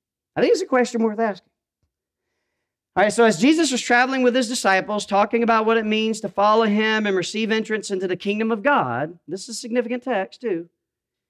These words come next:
In Luke chapter nine, verse fifty-eight, just so you know, Mi-, Mark isn't the only one. Even though Mark uses and points us to the Son of Man reference the most, Luke uses it too. He says, here he records, "Jesus told him, 'Foxes have dens and birds of the sky have nests,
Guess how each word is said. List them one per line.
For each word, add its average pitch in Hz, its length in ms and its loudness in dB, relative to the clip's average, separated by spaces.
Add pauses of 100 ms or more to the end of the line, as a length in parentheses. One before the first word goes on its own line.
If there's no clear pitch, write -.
(160)
In 175 120 0
Luke 220 200 2
chapter 233 280 0
nine, 240 240 4
verse 208 160 -2
fifty-eight, 214 440 -2
just 180 160 -6
so 226 60 -4
you 208 100 -4
know, 208 100 -2
Mi-, 202 360 2
Mark 202 340 0
isn't 185 160 -6
the 180 100 0
only 180 180 2
one. 180 180 0
Even 190 120 -2
though 190 80 -2
Mark 180 280 0
uses 170 380 -6 (240)
and 151 120 -6
points 196 320 -2
us 180 120 -10
to 185 80 -8
the 165 80 0
Son 190 280 -2
of 165 120 -2
Man 175 320 0
reference 170 400 -2
the 151 80 -6
most, 147 460 0
Luke 170 180 0
uses 165 280 0
it 143 160 -6
too. 170 120 2
He 151 80 2
says, 156 340 -2 (360)
here 196 220 4
he 165 60 4
records, 156 380 0
"Jesus 240 340 0
told 214 220 0
him, 196 120 0
'Foxes 233 480 -2
have 240 260 2
dens 175 460 2
and 151 120 0
birds 196 300 0
of 214 80 -2
the 220 60 -6
sky 196 240 0
have 185 200 4
nests, 165 460 0